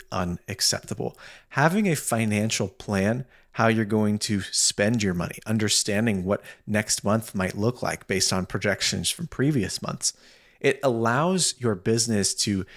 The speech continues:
create direction. What we've found is that directionless businesses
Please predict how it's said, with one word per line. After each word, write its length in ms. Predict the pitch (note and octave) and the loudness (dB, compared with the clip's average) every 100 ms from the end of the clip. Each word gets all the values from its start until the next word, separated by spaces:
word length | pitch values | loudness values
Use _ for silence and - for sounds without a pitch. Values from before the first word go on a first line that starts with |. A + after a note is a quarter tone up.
| - - | -20 -16
create 800 | - G#2+ G2+ A2+ B2+ - _ - | -6 -2 2 2 0 -6 _ -4
direction. 680 | G2+ F2+ F2 - - - - _ _ _ _ _ _ _ | -2 0 0 0 -2 -2 -6 _ _ _ _ _ _ _
What 160 | A#2 A2 | -2 2
we've 180 | B2 | 0
found 320 | C3 A#2+ A#2 A2+ | 2 2 2 0
is 140 | G2+ | 0
that 280 | G#2+ - - | 0 -2 -4
directionless 800 | A#2 F#2+ A2 - C#3 B2 A2+ - - | -2 2 0 2 0 2 0 -2 0
businesses 640 | B2 C#3 C3+ - A#2+ | 2 2 2 2 2